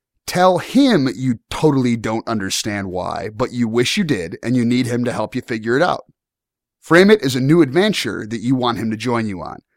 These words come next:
and this can be the beginning of an entirely new evolution in sexuality for both of you. He's a guy. He's genetically programmed to want to please his woman.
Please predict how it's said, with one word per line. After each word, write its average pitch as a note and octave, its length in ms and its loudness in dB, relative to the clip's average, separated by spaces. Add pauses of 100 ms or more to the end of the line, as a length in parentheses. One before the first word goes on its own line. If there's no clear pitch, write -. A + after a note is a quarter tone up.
and A2 100 -4
this C3+ 140 2
can A#2 100 -6
be A2+ 80 -4
the G#2+ 80 -6
beginning B2 400 -2
of G#2+ 80 -6
an G2+ 60 -6
entirely A#3 540 2
new G#3 140 2
evolution D3+ 440 2
in C3 100 -2
sexuality F#2+ 680 -6
for F#2 160 -12
both F2 260 -10
of D#2+ 120 -16
you. - 80 -18 (680)
He's G#3+ 160 -2
a A3+ 40 2
guy. G3 280 6 (180)
He's E3 140 2
genetically E3+ 440 4
programmed C3 520 4
to B2+ 60 2
want A#2 160 2
to A2 40 -4
please A2 280 -4
his A2 140 -8
woman. D#3+ 240 0